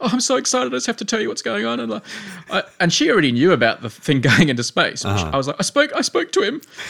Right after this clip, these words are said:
Speaker 1: She's like, "Oh, that's good." And, you know, I told her all sorts of bits and pieces, and she listened.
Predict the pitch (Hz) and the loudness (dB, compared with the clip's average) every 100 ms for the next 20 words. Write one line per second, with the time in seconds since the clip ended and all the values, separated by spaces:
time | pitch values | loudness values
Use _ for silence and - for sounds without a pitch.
0 | - 165 165 208 220 233 - 185 185 - | -10 -8 -6 -2 0 0 0 -2 -2 -10
1 | - 151 151 170 - 151 156 170 156 156 | -6 -4 -4 -8 -8 -4 -2 -4 -4 0
2 | 160 151 139 135 - 113 - - 120 131 | 0 0 -2 -4 -6 -6 -6 -6 -4 -4
3 | 127 - 123 - - 120 139 139 170 - | -4 -6 -8 -8 -10 -6 -4 0 0 0
4 | 113 156 | -4 -8